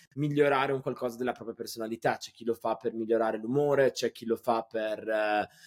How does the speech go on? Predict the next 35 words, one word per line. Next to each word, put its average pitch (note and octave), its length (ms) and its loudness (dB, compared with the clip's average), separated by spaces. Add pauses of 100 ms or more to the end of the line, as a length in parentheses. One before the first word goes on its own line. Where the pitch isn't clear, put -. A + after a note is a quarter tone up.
(140)
eh, A2 280 2
migliorare A2+ 920 2
la G#2+ 140 -2
concentrazione, B2 1040 -2
il A2+ 120 -4
focus, B2 720 0
c'è A2 200 -8
chi - 120 -14
lo A2 120 -4
fa A2 400 0
per, A2 420 -2
eh, G#2 420 0 (380)
esse-, - 420 -2
avere, A#2 420 0
eh, A#2 240 0
avere A#2 300 0
più A#2+ 180 -2
energia. A#2+ 420 0
Insomma, C3 340 -2
ci C3 140 -8
sono C#3+ 540 0 (420)
svariatissimi D3+ 920 -2
scopi, C#3+ 540 0
ogni A#2+ 200 -2
tanto B2+ 420 -2 (260)
storie B2 680 4
sensazionali A#2 1080 0
e G#2+ 140 0
positive A#2 760 2
in A#2 140 -4
cui B2 160 -2
le A2+ 100 2
persone A2 400 -2
raccontano G#2+ 480 -2
dei G#2 180 2